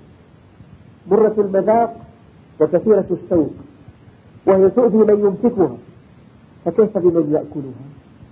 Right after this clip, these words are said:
لكن الجوع الشديد الذي أكل أمعاءهم يحملهم على أن يأكلوا منها، فمالئون منها البطون. إخواننا الكرام،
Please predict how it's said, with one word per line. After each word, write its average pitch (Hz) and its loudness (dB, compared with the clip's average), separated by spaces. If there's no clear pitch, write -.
لكن 175 2
الجوع 156 2
الشديد 151 -8
الذي 165 2
أكل 156 0
أمعاءهم 165 -2
يحملهم 170 2
على 151 -4
أن 147 -8
يأكلوا 156 -8
منها، 135 -12
فمالئون 190 0
منها 190 -2
البطون. 160 -2
إخواننا 214 2
الكرام، 202 0